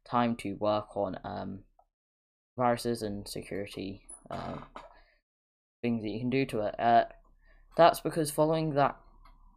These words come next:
kickoff date, Microsoft is no longer pushing out security patches to Windows seven, uh, so it's go-, gonna be quite, it's going to be quite a bit easier. Uh, so, d-, but despite this stark warning, it seems the number of people dropping Windows seven,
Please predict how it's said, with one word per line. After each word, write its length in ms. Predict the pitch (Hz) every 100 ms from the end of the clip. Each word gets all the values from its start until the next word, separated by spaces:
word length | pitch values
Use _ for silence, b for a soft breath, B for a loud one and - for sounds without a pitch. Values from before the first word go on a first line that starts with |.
| -
kickoff 200 | 147 139
date, 160 | 120
Microsoft 380 | 107 104 123 113
is 100 | 113
no 120 | 135
longer 200 | 139 143
pushing 280 | - 131 120
out 80 | 117
security 440 | - - 135 139
patches 380 | 139 143 147 127
to 220 | - 139
Windows 400 | 117 101 95 98
seven, 380 | - 127 135 135 - b b b _
uh, 220 | - 101 -
so 200 | - -
it's 300 | 110 - -
go-, 120 | -
gonna 220 | - 110
be 80 | 107
quite, 260 | - - - _ _ _ _ _ _
it's 120 | -
going 180 | - 120
to 60 | 117
be 80 |
quite 320 | 104 - 120 -
a 60 |
bit 180 | 107 -
easier. 500 | 113 107 - 95 98 - _ _ _ _ _ _ _ _ _ _ _ _ _ _ _
Uh, 280 | - 120 117
so, 400 | - - 139 139
d-, 160 | - - - _ _ _ _
but 80 | -
despite 420 | 135 - 156 147
this 160 | 131 123
stark 380 | - 123 - -
warning, 240 | 135 135
it 60 | -
seems 380 | 139 147 143 -
the 160 | 120 117
number 300 | 120 135 131
of 240 | - 110
people 300 | - 120 110
dropping 340 | 131 127 120
Windows 260 | 101 98 101
seven, 220 | 107 104